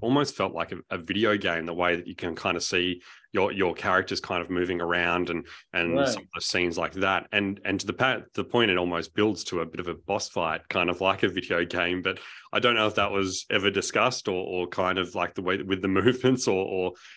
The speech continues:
Speaker 1: inspired into the, into the film, but it, it certainly kind of got that, that feeling, um, watching it. But I don't know if that's, <laughs> that was at all
Speaker 2: Oh, oh, that, yeah, that was
Speaker 1: mentioned. Yeah.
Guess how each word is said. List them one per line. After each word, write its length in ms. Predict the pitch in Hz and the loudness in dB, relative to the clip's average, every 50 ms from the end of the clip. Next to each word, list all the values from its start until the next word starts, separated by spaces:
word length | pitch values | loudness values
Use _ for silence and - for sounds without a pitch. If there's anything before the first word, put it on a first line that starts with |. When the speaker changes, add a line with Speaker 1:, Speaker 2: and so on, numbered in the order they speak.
| - - | -8 -4
Speaker 1:
inspired 540 | 101 104 101 - - 113 104 98 104 113 107 | -2 -2 -2 0 2 4 6 6 6 6 4
into 220 | 104 110 107 - 110 | 4 2 2 2 4
the, 120 | 101 104 - | 4 2 2
into 200 | - 101 98 104 | 0 -2 -4 -4
the 80 | 101 95 | -6 -6
film, 400 | - - - 98 87 95 104 107 | -4 -2 0 0 2 0 0 -2
but 200 | 101 92 92 - | -2 -4 -4 -4
it, 120 | 90 98 - - | -8 -10 -10 -10
it 140 | - 101 | -10 -10
certainly 340 | - - 113 107 101 92 87 | -6 -4 -4 -4 -4 -6 -10
kind 200 | 87 - 95 87 85 | -10 -8 -8 -8 -8
of 40 | |
got 160 | 87 90 87 - | -10 -12 -10 -8
that, 200 | 90 85 - - _ _ _ | -10 -10 -10 -12 _ _ _
that 200 | 101 92 87 - - _ _ _ _ _ _ _ _ _ | -10 -10 -10 -10 -12 _ _ _ _ _ _ _ _ _
feeling, 540 | - 107 104 98 95 98 95 90 90 87 - - - | -2 0 2 2 2 0 -2 -2 -4 -6 -8 -10 -10
um, 480 | 92 90 87 87 87 90 87 87 92 - _ _ - | -8 -6 -6 -6 -6 -8 -10 -12 -14 -16 _ _ -10
watching 400 | - 95 95 90 - - 101 90 | -6 -6 -6 -4 -4 -6 -6 -6
it. 220 | 87 87 - - - | -6 -8 -8 -6 -6
But 180 | 90 92 - - - - - _ _ _ _ _ | -6 -6 -6 -8 -18 -20 -20 _ _ _ _ _
I 60 | - 92 | -4 -2
don't 80 | 90 | 0
know 80 | 90 87 | 0 0
if 60 | - | -2
that's, 260 | - - - - - | -2 -4 -4 -4 -4
<laughs> 200 | - 190 - - | -4 -6 -6 -6
that 140 | - 147 143 | -8 -4 -4
was 160 | 131 120 110 | -2 -2 -2
at 240 | 131 - 120 117 117 | -2 -2 0 0 0
all 400 | 117 113 110 110 110 110 107 - _ - | 2 2 2 2 0 -2 -4 -10 _ -2
Speaker 2:
Oh, 280 | 165 160 131 110 - - - | 0 0 0 0 -4 -2 0
oh, 140 | 156 156 151 | 2 6 8
that, 160 | 156 156 160 | 8 8 10
yeah, 140 | 170 151 147 | 10 10 10
that 180 | 175 202 202 | 10 8 8
was 80 | 151 135 | 4 2
Speaker 1:
mentioned. 100 | 127 123 | 0 2
Yeah. 220 | 123 120 113 107 | 2 4 4 2